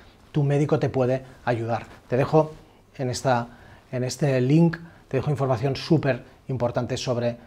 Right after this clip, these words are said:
sobre este tema, lo mismo que en la descripción de este vídeo. Eh, si el vídeo te ha parecido útil, dale un like y suscríbete al canal. Sabes que en Tengo un amigo que tenemos otros vídeos sobre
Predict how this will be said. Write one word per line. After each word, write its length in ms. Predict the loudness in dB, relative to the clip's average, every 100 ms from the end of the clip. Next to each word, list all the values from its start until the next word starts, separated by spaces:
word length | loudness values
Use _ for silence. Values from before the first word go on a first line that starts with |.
| -16
sobre 280 | -4 -2 -2
este 200 | -4 -4
tema, 340 | 0 2 0 -2
lo 140 | -2
mismo 260 | 0 0 0
que 240 | 0 -2 -4 -16 -4
en 80 |
la 80 | -4
descripción 600 | -4 -4 -4 -2 -2 -2 -6
de 120 | -6
este 200 | -6 -6
vídeo. 280 | -6 -8 -10 -14 -10 -2
Eh, 260 | 0 0
si 140 | 0 0
el 60 |
vídeo 260 | 4 6 8
te 80 | 8
ha 300 | 6 4 0
parecido 840 | 2 2 0 0 2 2 0 -6 -18 -8 4
útil, 460 | 6 10 8 6 -2 -14 -10
dale 240 | 2 4 4
un 80 | 6
like 260 | 4 4
y 60 | -2
suscríbete 600 | -6 -2 -2 0 -2 -2
al 160 | -4
canal. 280 | -2 2 2
Sabes 260 | 2 -2 -2
que 80 | -2
en 80 |
Tengo 160 | 0 2
un 80 | 2
amigo 280 | 0 -2 -2
que 120 | -2
tenemos 460 | -2 -2 -4 -8 -14 -6
otros 280 | -4 -4 -2
vídeos 300 | 0 0 -2
sobre 400 | -2 -2 -2